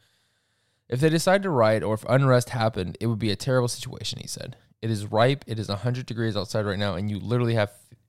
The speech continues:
roughly fifteen thousand people here." That's how serious the situation is. But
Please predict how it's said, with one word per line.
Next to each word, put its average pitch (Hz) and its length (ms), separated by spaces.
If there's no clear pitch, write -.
roughly 113 340
fifteen 104 380
thousand 101 300
people - 300
here." - 240
That's 113 200
how 123 80
serious - 680
the 127 80
situation 123 480
is. - 320
But 185 320